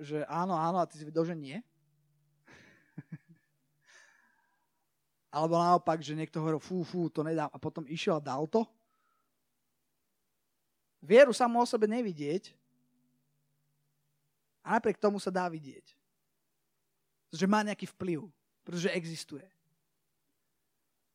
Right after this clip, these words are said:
Tu je napísané, že vierou rozumieme, že sú veky ustrojené, teraz počúvajte, slovom Božím, áno,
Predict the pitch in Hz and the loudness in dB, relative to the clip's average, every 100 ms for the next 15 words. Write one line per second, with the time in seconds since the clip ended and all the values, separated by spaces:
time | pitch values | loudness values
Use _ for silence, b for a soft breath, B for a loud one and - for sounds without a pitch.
0 | - 196 202 214 208 196 180 185 - _ | 4 4 6 2 0 0 0 -2 -6 _
1 | _ - 151 147 214 269 220 202 226 208 | _ -14 -8 6 10 12 12 10 6 2
2 | 175 147 147 175 - _ _ _ _ _ | 0 -2 -2 -4 -8 _ _ _ _ _
3 | 139 175 - 170 147 254 - 175 233 - | -2 0 2 2 4 2 2 -2 0 -2
4 | - 196 165 156 147 147 165 202 _ - | 0 2 2 2 -4 -6 -6 -10 _ -16
5 | 147 - 175 170 147 127 185 - _ _ | -12 -2 -2 0 -4 -4 -12 -20 _ _
6 | _ _ - - 214 262 170 151 135 135 | _ _ -10 4 10 10 8 2 -2 -6
7 | 190 254 _ _ _ _ _ 190 247 269 | -8 -8 _ _ _ _ _ 8 10 12
8 | 247 294 | 12 12